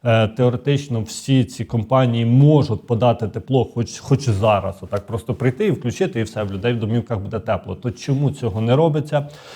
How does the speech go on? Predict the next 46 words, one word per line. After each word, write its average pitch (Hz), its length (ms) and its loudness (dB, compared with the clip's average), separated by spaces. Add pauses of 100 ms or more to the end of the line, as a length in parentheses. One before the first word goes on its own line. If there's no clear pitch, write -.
(220)
Е, 127 40 -2 (600)
на 117 160 0
основі 127 400 0
яких 120 440 -4
постанов 123 440 -4
Кабінету 113 460 -4
Міністрів 117 520 -4
це 110 320 -4 (180)
відбувається 113 800 -2 (120)
і 113 120 -6
як 110 260 -2
вони 107 140 -6
на 104 120 -6
це 104 120 -12
впливають? 104 480 -6 (220)
Що - 320 -4
там 120 200 0
з - 40 -16
тією 131 420 0
субсидією, 120 920 -4
тому 113 220 -8
що 113 160 -12
це 113 140 -6
також - 380 -4
питання, 107 400 -6
яке 104 180 -8
хвилює 113 340 -4
дуже 101 220 -6
багатьох, 104 540 -6 (400)
е, 107 240 0
бо 98 240 -2
змінилися 113 680 0
ці 104 200 -8
дати, 104 360 0
да, 101 180 -2
вже 98 200 -6
з - 80 -12
першого 110 520 -2
листопада. 101 720 -4
Ну, 131 80 -2
ми 107 140 0
всі 131 280 -4
ж - 140 -6
звикли, 117 460 -4
що - 200 -12
в 92 60 -10